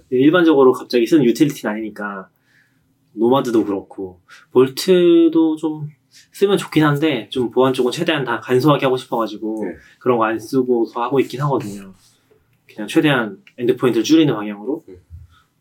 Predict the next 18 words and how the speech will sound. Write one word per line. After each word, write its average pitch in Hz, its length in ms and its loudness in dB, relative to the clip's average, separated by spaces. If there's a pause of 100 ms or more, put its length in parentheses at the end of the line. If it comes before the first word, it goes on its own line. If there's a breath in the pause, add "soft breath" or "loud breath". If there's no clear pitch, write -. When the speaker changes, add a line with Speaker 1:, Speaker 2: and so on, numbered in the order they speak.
(640)
Speaker 1:
그래서 120 500 0
지금 110 200 -8
테라폼만 190 500 0
거의 117 140 -2
쓰고 202 240 -2
있는 175 160 0
것 113 80 -4
같긴 120 200 -12
해요. 107 240 -14 (640)
근데 110 140 -10
테라폼도 127 800 -2
많이 107 540 -10 (840)
주력이라고 117 480 0
하시니까 104 640 -8
Speaker 2:
네. 87 80 -20 (1400)
Speaker 1:
분위기가 123 360 0
좀 104 160 -8
어때요? 101 380 -12